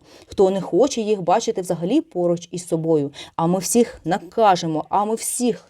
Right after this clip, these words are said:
так і так, і направо, і наліво. Тобто в них, е, просто якийсь маразм настільки загострився, що просто в мене немає навіть слів, як це передати без нецензурної лексики. А тут, ви знаєте, я не можу це говорити.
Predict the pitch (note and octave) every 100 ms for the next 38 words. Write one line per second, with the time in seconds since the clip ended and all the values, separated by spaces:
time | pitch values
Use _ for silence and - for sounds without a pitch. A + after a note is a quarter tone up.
0 | - - A#3 D3+ - _ A3 - - A3
1 | E3 G3 G#3+ - A3 E3 - G3+ A#3 A#3+
2 | F3 C3 - - _ - F#3 G3+ F#3 A3+
3 | D#4+ - F3 E3 G3+ C4 - D#3+ A3 A3+
4 | - F3 F3 G#3+ F#3+ E3 - F3 F3 -
5 | E4+ - G3 F#3+ F#3 F#3+ - - - -
6 | - - - F3 F#3 A#3+ - G#3 F3+ F#3
7 | E3+ F3 E3+ E3+ G3 B3 D#3 E3+ D#3+ -
8 | E3+ G3+ D#4+ _ _ _ F3 F3 - F3+
9 | F3+ E3+ G3 C4+ F3 - - - F3+ F3
10 | - F3 F#3+ F#3 F#3+ F#3+ F#3 F3 E3 B2+
11 | - - - _ E3 E3+ F3 D#3+ E3 D3+
12 | D3 D3 D3+ A#3 D#4+ C#4 C4+ B3 A#3 B3+